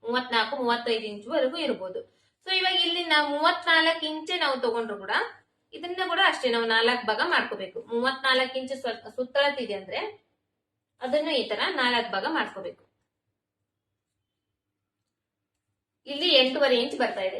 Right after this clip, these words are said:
ಎಂಟೂವರೆ ಇಂಚಿಗೆ ಅರ್ಧ ಇಂಚ್ ಎಕ್ಸ್ಟ್ರಾ ಸೇರಿಸಿ ಒಂಬತ್ತುವರೆ ಇಂಚಿಗೆ ಮಾರ್ಕ್ ಮಾಡ್ಬೇಕು.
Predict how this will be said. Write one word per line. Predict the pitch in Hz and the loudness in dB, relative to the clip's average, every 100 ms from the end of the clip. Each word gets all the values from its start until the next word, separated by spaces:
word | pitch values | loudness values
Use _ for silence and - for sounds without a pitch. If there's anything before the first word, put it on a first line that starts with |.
| 226 | -2
ಎಂಟೂವರೆ | 247 262 294 277 | 0 2 4 4
ಇಂಚಿಗೆ | 269 262 339 | 2 -2 0
ಅರ್ಧ | 359 226 254 | 0 2 0
ಇಂಚ್ | 254 247 | 0 -2
ಎಕ್ಸ್ಟ್ರಾ | 233 - 247 | -6 -4 -6
ಸೇರಿಸಿ | 247 208 214 330 | -4 -6 -6 -4
ಒಂಬತ್ತುವರೆ | 277 247 269 269 240 214 | -4 0 0 2 0 -2
ಇಂಚಿಗೆ | 202 214 302 | -4 -6 -6
ಮಾರ್ಕ್ | 269 208 190 | -2 -4 -4
ಮಾಡ್ಬೇಕು. | 196 175 175 175 _ | -8 -10 -12 -14 _